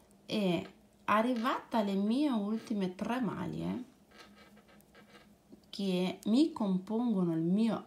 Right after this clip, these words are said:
I-cord, cosa faccio? Entro uguale, identico, e siccome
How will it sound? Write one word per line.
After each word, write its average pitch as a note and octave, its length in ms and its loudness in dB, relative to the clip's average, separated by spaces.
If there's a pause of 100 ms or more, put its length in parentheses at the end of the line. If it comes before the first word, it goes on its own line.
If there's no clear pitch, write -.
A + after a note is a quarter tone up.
(140)
I-cord, E3+ 680 -6
cosa D4 300 0
faccio? F3 500 -6 (400)
Entro G#3 640 2
uguale, A3 460 2
identico, F#3+ 840 -2
e D#3+ 60 -6
siccome G#3 760 -4